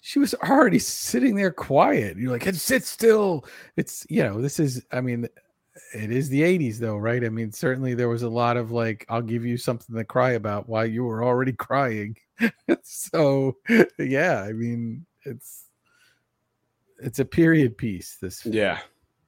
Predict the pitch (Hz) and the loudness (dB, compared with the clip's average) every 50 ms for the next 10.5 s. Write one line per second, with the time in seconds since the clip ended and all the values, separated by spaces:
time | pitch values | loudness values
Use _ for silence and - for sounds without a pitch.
0 | _ _ - 247 - - - - 101 107 113 - 127 117 113 110 - 120 107 - | _ _ -2 -2 -2 -2 0 2 2 2 2 4 4 4 4 4 2 -2 -4 -4
1 | 117 113 104 - 123 - - 117 104 95 101 104 107 107 104 - 95 80 76 71 | -4 -4 -4 -4 -6 -4 -4 -4 -4 -4 -2 -2 0 0 0 -2 -4 -4 -6 -8
2 | 71 - 107 95 92 92 90 - - - - _ _ - - - 107 90 87 85 | -4 -2 -2 -2 0 -2 -4 -6 -8 -10 -12 _ _ -10 -4 -2 -2 0 0 -2
3 | - - - - - - - - 107 101 90 85 82 80 82 73 76 69 65 65 | -2 -4 -6 -6 -8 -8 -6 -4 -2 -2 -2 0 -2 -2 -4 -4 -6 -8 -10 -10
4 | 64 65 69 73 69 67 - - - _ _ _ _ - 147 127 113 104 101 98 | -12 -12 -10 -8 -4 -4 -4 -4 -6 _ _ _ _ -6 -4 -4 -4 -4 -6 -10
5 | - _ 95 95 92 - - 101 92 95 - - 107 101 95 95 95 90 - - | -14 _ -10 -8 -6 -4 -4 -4 -2 -2 -2 0 0 0 0 -2 -2 -4 -2 -2
6 | 98 90 85 - - 87 80 76 78 90 92 90 - - - - 87 87 90 92 | -2 -2 -2 -4 -6 -6 -8 -4 0 0 0 0 0 -2 -6 -4 -2 -2 -2 0
7 | 92 87 - - 95 87 85 82 78 - - 92 85 78 73 65 62 60 - - | -2 -2 -4 -4 -6 -6 -6 -4 -4 -4 -4 -4 -4 -4 -6 -8 -10 -12 -14 -10
8 | - 110 98 95 - - 90 85 82 - - 92 87 87 82 76 78 85 78 82 | -6 -6 -4 -4 -4 -4 -6 -6 -6 -6 -4 -4 -2 -2 -4 -6 -6 -6 -6 -4
9 | 85 82 80 78 71 65 67 - - - 104 98 92 90 90 80 78 - 82 - | -4 -2 -2 -4 -6 -8 -10 -12 -6 -4 -2 -2 0 -2 -4 -6 -10 -10 -10 -8
10 | - 95 87 85 78 73 69 65 65 67 | -6 -4 -4 -4 -4 -6 -8 -10 -12 -14